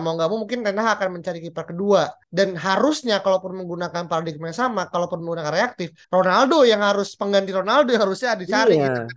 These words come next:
Speaker 1: Bukan pengganti Dubravka yang secara prioritas sebenarnya nggak terlalu urgent-urgent banget. Toh juga di pertandingan Carabao dan juga F A, De Gea tetap beberapa kali main juga kan. Jadi menurut gue nih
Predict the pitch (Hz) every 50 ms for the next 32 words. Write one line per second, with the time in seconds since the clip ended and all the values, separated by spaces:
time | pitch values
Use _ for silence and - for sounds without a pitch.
0 | _ _ _ - 196 190 214 185 175 185 208 202 196 196 196 185 196 160 170 220
1 | 240 277 262 - 247 220 202 185 180 180 - 196 185 185 185 - 180 180 180 175
2 | 170 - 254 262 254 - - _ _ _ - 185 180 185 180 185 185 202 247 269
3 | 233 208 165 - - 180 180 208 180 175 147 160 156 147 156 151 151 185 226 233
4 | 202 190 - - 262 277 220 226 175 190 180 165 - - - _ _ _ - 170
5 | 175 185 170 170 190 185 175 185 185 185 175 175 - 175 165 165 165 165 160 165
6 | 175 170 165 175 175 175 165 165 143 170 156 139 156 160 - - 220 254 247 220
7 | - - - 160 165 156 135 170 214 226 - 202 - - 156 151 151 139 139 143
8 | 147 190 214 208 180 165 156 160 170 196 175 180 151 120 110 117 123 147 185 247
9 | 247 - - _ _ - 190 185 185 226 240 262 269 247